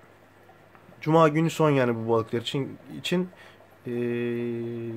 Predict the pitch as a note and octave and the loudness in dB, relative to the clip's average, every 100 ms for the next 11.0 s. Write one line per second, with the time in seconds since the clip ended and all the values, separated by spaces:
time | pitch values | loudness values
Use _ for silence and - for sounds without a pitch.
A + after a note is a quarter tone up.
0 | A2+ A2+ - - - - - - - - | -10 -10 -12 -18 -20 -20 -20 -20 -20 -20
1 | - - - - - - - - - D3 | -20 -20 -20 -20 -20 -20 -20 -20 -4 2
2 | D3 C3+ - D3+ C#3+ - - - - D3+ | 4 2 0 0 0 -6 -20 -20 -2 2
3 | C#3+ C#3 C3+ C#3 C3+ C#3 D3 C3+ - - | 2 0 0 0 0 4 4 4 0 -16
4 | - - - - D3 D3 D3+ C#3 B2 C#3+ | -20 -20 -18 2 2 6 6 6 4 0
5 | C3+ C#3 C#3+ C#3 C3+ C#3 C#3 C3 C#3 C#3 | 2 4 4 2 -2 0 0 2 4 4
6 | C#3 C#3 C3+ C3+ C#3+ C#3+ A#2+ C3 - - | 2 2 2 4 4 4 0 -2 -4 -12
7 | - - - - - C3+ C#3+ C#3 C3+ C#3+ | -20 -18 -18 -20 -4 4 6 6 6 6
8 | C#3 B2 A#2+ A#2 A#2 A2+ A2+ A2 A2+ A2 | 6 2 -2 0 0 -2 -2 -2 -4 -2
9 | C3+ D3 D3 C#3+ C#3 B2+ B2 A#2 A2+ A2+ | -2 2 2 2 0 2 2 2 2 2
10 | A2 B2 A#2 A2 - A#2 A2 - C#3+ | 2 -2 -2 -6 -4 -4 -4 2 2